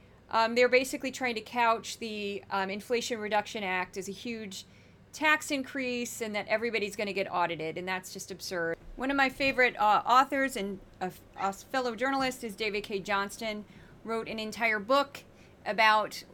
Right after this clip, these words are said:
why underfunding the I R S is actually really bad for everyone, because they,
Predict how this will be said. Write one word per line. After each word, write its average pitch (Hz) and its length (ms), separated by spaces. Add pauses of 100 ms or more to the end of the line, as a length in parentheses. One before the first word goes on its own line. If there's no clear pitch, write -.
(120)
why 226 580 (160)
underfunding 233 640
the 208 120
I 208 140
R 208 80
S 202 180
is 196 120
actually 196 340
really 202 360
bad 190 440
for 190 140
everyone, 269 640 (500)
because 226 300
they, 220 180